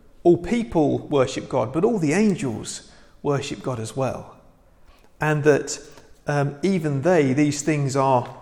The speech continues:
are a mystery. It says, um, it says in the book of, uh, of one Peter, uh, chapter one, verse twelve, um, "Even angels long to look into these things,"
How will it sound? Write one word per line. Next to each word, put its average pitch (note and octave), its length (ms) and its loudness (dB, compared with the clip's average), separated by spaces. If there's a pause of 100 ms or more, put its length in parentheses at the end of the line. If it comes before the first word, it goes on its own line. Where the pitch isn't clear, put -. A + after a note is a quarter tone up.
are C3+ 140 -2
a B2 40 -4
mystery. E3+ 520 -4
It - 120 -8
says, - 540 0 (420)
um, B2+ 460 0 (1040)
it F3 80 -4
says D#3+ 220 2
in D3 60 0
the C#3 80 0
book C#3 200 -4
of, C3+ 140 0
uh, B2+ 260 4
of C3 140 -2
one B2+ 200 0
Peter, - 540 -2 (1800)
uh, D3+ 80 0
chapter D#3 320 -4
one, D3 200 4
verse C3 220 2
twelve, - 560 2 (760)
um, C#3 300 2
"Even F3 460 2
angels D3 500 2
long C#3 280 2
to C3+ 120 -6
look A#2+ 180 -4
into C3 300 -4
these A2+ 300 -8
things," - 680 -12